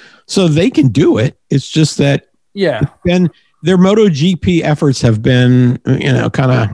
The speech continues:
Speaker 1: eh, you know, for the last four years that they've been running hard, and, and, and I think it's just gonna take a little bit longer. So, well, I, I think they'll be competitive. Um, we'll see. We'll see.
Speaker 2: Yeah, I,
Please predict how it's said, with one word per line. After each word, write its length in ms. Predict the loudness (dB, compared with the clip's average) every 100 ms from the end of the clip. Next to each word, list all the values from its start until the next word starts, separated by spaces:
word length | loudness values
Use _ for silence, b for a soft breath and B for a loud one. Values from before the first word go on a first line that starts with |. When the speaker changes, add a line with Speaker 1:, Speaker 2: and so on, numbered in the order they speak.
| -2
Speaker 1:
eh, 240 | 0 0 -2 -12 _
you 120 | 0
know, 260 | 2 2 0 -2
for 160 | -2
the 120 | 0 2
last 600 | 0 0 -2 -8 -14 -20 _ _ _ _ _ _ -20 -4
four 260 | 0 2
years 460 | 2 2 0 -2 -6
that 80 | -6
they've 100 | -2
been 120 | 0
running 220 | 2 2
hard, 300 | 2 2 2
and, 180 | 2 0 0
and, 120 | 0
and 120 | 2
I 100 | 2
think 160 | 2 2
it's 100 | 0
just 160 | 0 -2
gonna 120 | -2
take 200 | -2 -2
a 40 |
little 160 | 0 2
bit 120 | 0
longer. 400 | 0 0 -2 -4
So, 420 | -6 -2 -2 -2 _ _
well, 160 | -8 -6
I, 200 | -4 -4
I 40 |
think 220 | -2 -2
they'll 140 | 0 0
be 180 | 0 0
competitive. 640 | -2 0 0 0 -2 -4 _ _ _ _ _ _ _ _ _ _ _
Um, 460 | -2 2 2 0 -6 _ _ _ _ _ _ -2
we'll 120 | -2
see. 260 | 0 0 0 -6 _ _ _ _ _
We'll 120 | -6 -4
see. 200 | -2 -4 -8 _ _ _ _ _ _ _ -6
Speaker 2:
Yeah, 260 | -4 -4 -8 -4
I, 180 | -4